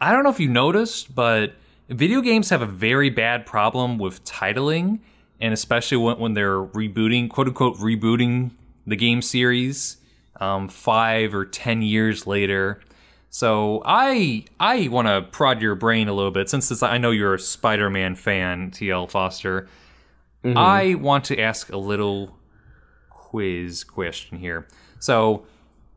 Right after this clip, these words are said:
Speaker 1: do you know how many Spider-Man games are there? I'm not asking in total w-, w-, of, of, like, different,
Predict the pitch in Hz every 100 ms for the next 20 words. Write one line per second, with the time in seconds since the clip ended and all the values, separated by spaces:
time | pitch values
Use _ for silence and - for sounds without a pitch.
0 | _ _ _ - - 202 269 285 269 247
1 | 240 208 165 131 - - - 156 170 151
2 | 139 120 113 110 110 123 123 123 120 -
3 | 110 123 127 135 151 160 - - 165 170
4 | 180 185 180 160 139 - 175 170 165 151
5 | 123 131 117 113 98 98 98 104 127 123
6 | 107 - -